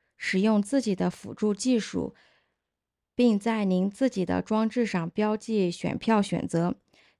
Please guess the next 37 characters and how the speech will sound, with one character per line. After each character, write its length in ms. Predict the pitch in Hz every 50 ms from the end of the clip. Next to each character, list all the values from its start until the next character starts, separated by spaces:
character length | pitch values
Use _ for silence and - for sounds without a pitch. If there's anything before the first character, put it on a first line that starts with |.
| _
Disability 840 | - 196 185 - - - - 226 233 220 226 220 - - 202 202 196
Rights 340 | 190 196 185 190 190 190 -
California 840 | - - 202 202 208 202 196 - 233 226 240 233 226 208 185 170
已 120 | 165 160 165
发 280 | - - 202 202 214
布 440 | 214 - _ - 233 202 185 180 - _ _ _ _ _ _ _ _ _
R 340 | 185 190 190 196 208 - -
A 280 | - 226 226 226 233 226
V 300 | 208 202 220 220 220 214
B 280 | 214 - 226 220 220
M 280 | - - 202 196 196 190
系 420 | 180 - - - 233 214 190 - - _
统 240 | - 180 170 -
的 220 | - 175 170 170 - - - _ _ _
操 220 | - - 226 233
作 260 | 226 - 226 196 175 180
示 240 | - - - 208
范 240 | 202 - 233 220 196
影 60 | 170 - -
片。 340 | - - 180 185 185 185 185 - _ _ _ _ _ _ _ _ _ _
三、 440 | - - 233 226 226 233 233 247 - _ _ _ _ _
核 300 | _ _ - 202 196 202
对 280 | 202 - 262 254 214 196
并 440 | 190 - 247 247 233 214 190 190 - - - _
列 240 | _ 262 254 247 220
印 320 | 208 214 240 226 208 185 - - _ _ _
您 180 | 190 180 185
的 160 | 190 202 190 190 -
R 240 | - 190 190 196 -
A 220 | - 233 233 226 220
V 200 | 208 220 226 220
B 220 | 214 226 220 214
M 360 | - - 202 202 190 185 180 - _ _ _ _
选 260 | _ - - 180 160 -
票 340 | - - 220 214 202 -
选 240 | - - - - -
择。 340 | - - 165 160 175 180